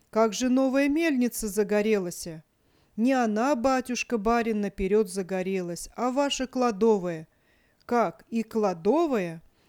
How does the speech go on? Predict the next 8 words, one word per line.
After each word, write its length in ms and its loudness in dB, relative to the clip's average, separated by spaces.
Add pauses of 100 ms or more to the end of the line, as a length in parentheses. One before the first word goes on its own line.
(140)
«Да, 340 0
сгорела, 640 -2
батюшка 600 -2
барин, 500 -4
прогневили 840 -2
мы 180 2
Господа 600 -2
Бога». 480 -4